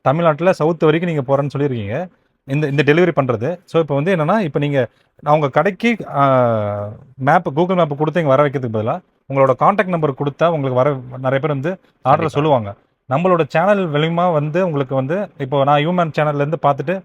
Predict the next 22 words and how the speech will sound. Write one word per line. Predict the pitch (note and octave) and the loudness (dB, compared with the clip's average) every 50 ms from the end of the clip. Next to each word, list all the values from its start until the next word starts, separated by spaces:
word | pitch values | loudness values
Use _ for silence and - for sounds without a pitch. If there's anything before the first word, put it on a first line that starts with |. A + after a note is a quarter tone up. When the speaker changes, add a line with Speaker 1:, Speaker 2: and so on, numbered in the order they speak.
| _ _ _ _ | _ _ _ _
Speaker 1:
உங்களுக்கு | - C#3+ C#3 C3+ | -8 -6 -4 -2
நான் | C3+ C3 A#2+ | -2 -4 0
கால் | - C#3+ D#3 C#3+ | 2 0 0 0
பண்றேன் | - C3+ A#2+ B2 C3+ C3+ A#2+ | -2 -4 -2 0 0 0 0
அப்படின்னு | A#2 A#2+ A2 C#3+ D#3+ D#3 - D3 | -2 -6 -4 -4 -6 -6 -2 -2
சொல்றவங்களுக்கு | C#3+ D#3+ F#3 F#3+ F#3 F3 D#3+ C#3 B2+ A#2+ - F3+ G#3 G#3+ _ _ _ _ _ - | 0 2 4 4 4 4 2 0 -2 -2 -2 -4 -4 -4 _ _ _ _ _ -6
நீங்க | C#3 D3+ D#3 C#3+ | -4 -2 2 2
என்ன | C3+ D3+ F3 F#3+ E3 C#3+ D#3 | 0 2 2 0 0 2 0
ஆஃபர் | D3+ - E3 C#3+ - | 0 -2 -4 -4 -4
பண்ண | C3 C#3 D#3+ D#3 | -4 -4 -2 -4
முடியும், | C#3 A#2+ B2 D#3 F#3+ | -2 -4 -4 -4 -4
என்ன | D#3 C3 B2+ D3 C#3+ - - | -6 -4 -4 -4 -4 -4 -4
பண்றீங்க? | C3 C3 C3+ C3 B2+ G#2+ F#2+ F2 F2+ - _ - F3 - _ _ _ _ _ | -4 -4 -4 -4 -6 -6 -8 -10 -14 -16 _ -16 -16 -16 _ _ _ _ _
Speaker 2:
நம்ம | G2+ G#2 A2 - - - | -8 -8 -8 -8 0 0
சேனல்ல | C3+ D3+ E3 E3 | 2 2 2 2
இருந்து | D#3+ D#3+ D#3 D3 | 0 0 -2 0
வர்றவங்களுக்கு | C#3 C3+ B2+ C3 C3+ C3 C3 B2+ B2+ A#2+ - E3 D#3+ | 0 2 2 0 0 -2 -2 -4 -6 -6 -2 2 2
ஆயிரம் | C3 A#2 B2+ C3 C3 C3 C3 | 4 4 4 4 2 2 2
ரூபாயில | C3 C#3+ | 2 0
இருந்து | D#3 E3 D3 C#3 | -2 -4 -6 -6
நீங்க | C3 B2 A#2+ | -6 -6 -6
வந்து | A#2 A#2 B2 D3 F#3+ G#3+ | -6 -6 -6 -6 -8 -8